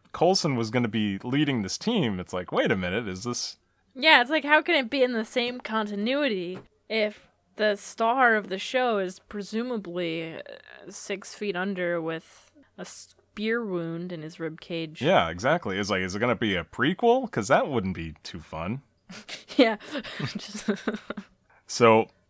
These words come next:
Speaker 1: Ward's going on and on about how he read the full report on Coulson's death, and into the room from a darkened corner walks in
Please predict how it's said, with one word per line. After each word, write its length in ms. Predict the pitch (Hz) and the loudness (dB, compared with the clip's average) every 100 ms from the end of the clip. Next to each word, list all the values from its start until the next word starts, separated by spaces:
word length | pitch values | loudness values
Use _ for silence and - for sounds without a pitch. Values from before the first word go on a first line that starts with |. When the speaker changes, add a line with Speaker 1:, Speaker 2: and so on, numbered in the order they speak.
| _ | _
Speaker 1:
Ward's 340 | 120 147 160 135 | 2 8 8 10
going 240 | 135 123 | 8 10
on 180 | 123 117 | 10 10
and 140 | 113 | 12
on 280 | 165 160 160 | 12 12 12
about 360 | 117 101 95 - | 12 10 8 8
how 160 | 101 101 | 4 2
he 80 | |
read 220 | 95 95 90 | 4 2 4
the 100 | 92 | 0
full 260 | - 143 | 4 4
report 440 | 120 117 226 220 190 | 4 4 8 10 10
on 140 | 165 | 8
Coulson's 480 | - 151 - 135 120 | 8 6 6 2 8
death, 280 | 131 131 131 - - - | 12 12 12 0 -16 2
and 420 | 113 123 127 123 - - | 10 12 12 10 2 4
into 280 | 120 135 135 | 6 8 8
the 120 | 123 | 10
room 260 | 120 120 | 10 8
from 200 | 110 110 | 8 6
a 60 | 107 | 8
darkened 460 | 98 110 120 135 120 | 12 12 12 10 6
corner 460 | 131 117 107 113 | 10 12 12 10
walks 360 | 104 104 110 - | 12 12 10 6
in 180 | 110 | 4